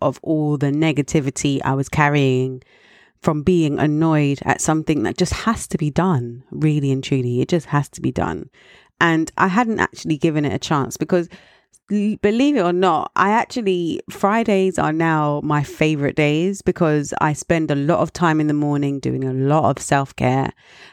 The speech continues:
And, um, I treat myself at lunchtime. I get a nice falafel.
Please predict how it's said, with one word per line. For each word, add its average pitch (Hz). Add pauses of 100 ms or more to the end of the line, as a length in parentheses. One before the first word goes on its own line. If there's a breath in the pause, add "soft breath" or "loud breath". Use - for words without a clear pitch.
(180 loud breath)
And, 147 (140)
um, 143
I 139
treat 170
myself 143
at -
lunchtime. 202
I 160
get -
a -
nice 143
falafel. 214